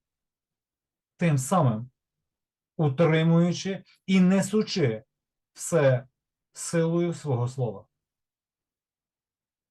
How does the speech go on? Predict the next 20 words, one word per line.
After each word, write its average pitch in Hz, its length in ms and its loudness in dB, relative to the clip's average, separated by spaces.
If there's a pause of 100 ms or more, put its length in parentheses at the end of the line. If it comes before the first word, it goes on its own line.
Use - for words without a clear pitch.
(760)
Його 175 440 2
велич 165 760 0 (760)
знову 165 540 0
утвердилася 165 960 0
на 156 160 -2
престолі, 151 580 -6
коли 147 280 -2
Гос-, - 300 -4 (200)
Бог 170 320 0
зробив 151 440 -2
його 143 340 0
і 190 100 -4
Господом, 180 600 -2
і 185 60 -8
Христом. 165 640 -4 (520)
І 175 120 -2
тепер, 151 680 0 (720)
в - 160 -20
теперішньому 170 760 0
часі, 127 540 -2